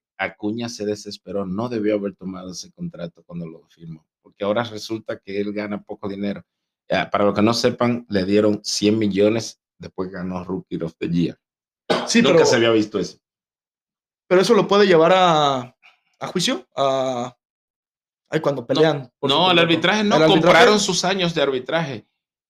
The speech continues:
Speaker 2: por cien millones nomás.
Speaker 1: Sí, nada más.
Speaker 2: Se desesperó.
Speaker 1: De, de hecho. Porque
Speaker 2: Pues
Speaker 1: mira
Speaker 2: que,
Speaker 1: lo que
Speaker 2: o sea,
Speaker 1: pasó
Speaker 2: puede,
Speaker 1: con
Speaker 2: puede ser,
Speaker 1: Tatis.
Speaker 2: es un jugador que no, que no tiene tanta lesión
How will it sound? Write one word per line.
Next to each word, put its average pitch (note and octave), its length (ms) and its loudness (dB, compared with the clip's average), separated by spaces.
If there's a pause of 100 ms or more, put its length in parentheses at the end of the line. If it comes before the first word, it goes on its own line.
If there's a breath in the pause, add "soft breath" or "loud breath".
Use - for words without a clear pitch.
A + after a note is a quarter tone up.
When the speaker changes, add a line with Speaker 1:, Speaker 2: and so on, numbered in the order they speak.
(560)
Speaker 2:
por C#3 140 -4
cien D3+ 140 -4
millones D3 280 -2
nomás. D3+ 360 -4
Speaker 1:
Sí, F#2+ 300 -4
nada E3+ 220 -2
más. E3 240 -4
Speaker 2:
Se G#3 140 -2
desesperó. E3+ 500 0 (340)
Speaker 1:
De, G#2+ 120 -2 (180)
de G2+ 160 -4
hecho. E3 300 -8 (920)
Porque B2+ 180 2
Speaker 2:
Pues C3+ 140 6
Speaker 1:
mira C#3+ 40 4
Speaker 2:
que, D#3 80 6
Speaker 1:
lo - 40 0
que G#3+ 60 2
Speaker 2:
o - 20 4
sea, G#3+ 120 6
Speaker 1:
pasó G#3+ 100 4
Speaker 2:
puede, A3 120 6
Speaker 1:
con - 40 -4
Speaker 2:
puede A#3 160 6
ser, C4 100 4
Speaker 1:
Tatis. A3+ 160 4
Speaker 2:
es A#3+ 60 0
un B3+ 80 -2
jugador A3 260 4
que B3 160 6
no, G3+ 180 0
que F#3 100 4
no F#3 180 -2
tiene A3 180 0
tanta A3 240 0
lesión G#3 380 0